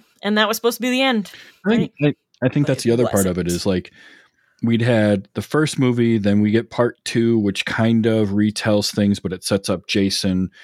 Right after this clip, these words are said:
Speaker 2: Sadly, they rehash it with three for me. I don't, I don't get that, but they're like, "All right, let's wrap all this up. Let's make a final one." And it made enough money. They're like, "Well, I guess we can't stop now, so we'll just keep making more of 'em." And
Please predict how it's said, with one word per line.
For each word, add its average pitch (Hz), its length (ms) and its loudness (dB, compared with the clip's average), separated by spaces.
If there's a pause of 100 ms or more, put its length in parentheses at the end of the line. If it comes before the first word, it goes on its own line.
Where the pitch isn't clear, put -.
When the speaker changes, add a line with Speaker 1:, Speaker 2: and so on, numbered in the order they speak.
(280)
Speaker 2:
Sadly, 120 360 0
they 104 120 2
rehash 98 440 2
it 95 40 -2
with 92 180 -6
three 98 320 0
for 98 160 -4
me. 92 580 0
I 95 100 -8
don't, 92 260 -4 (280)
I 107 80 -2
don't 90 120 -2
get 107 180 0
that, 92 180 -2
but 92 80 -8
they're 98 100 2
like, 95 180 0
"All 147 80 2
right, 127 140 2
let's 127 160 -4
wrap 131 260 0
all 120 140 4
this 104 220 0
up. 95 180 2
Let's 98 140 -2
make 104 160 0
a 104 40 -4
final 95 340 0
one." 85 180 -4 (340)
And 139 240 0
it 139 100 0
made 147 200 0
enough 143 240 0
money. 143 220 2
They're 117 120 2
like, 104 240 0
"Well, 127 500 0
I 117 60 -4
guess 113 240 -2
we 113 60 0
can't 113 280 0
stop 110 460 0
now, 80 460 0 (120)
so 87 360 0
we'll 90 160 -2
just 101 240 -4
keep 98 160 -2
making 90 340 0
more 87 240 2
of 76 100 -6
'em." 76 220 -12 (760)
And 87 640 0